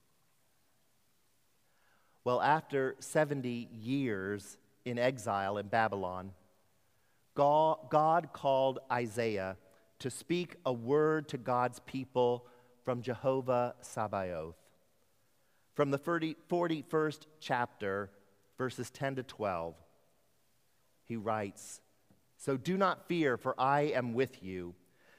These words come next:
Do not be dismayed, for I am your God. I will strengthen you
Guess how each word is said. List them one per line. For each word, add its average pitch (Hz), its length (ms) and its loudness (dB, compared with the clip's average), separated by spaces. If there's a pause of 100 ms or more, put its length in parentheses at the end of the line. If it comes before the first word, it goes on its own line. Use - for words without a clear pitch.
(120)
Do 180 120 2
not 180 220 4
be 180 100 2
dismayed, 160 800 2
for 135 240 2
I 156 420 4
am 139 160 -2
your 127 160 0
God. 135 460 8
I 151 120 4
will 139 120 2
strengthen 180 680 0
you 131 260 0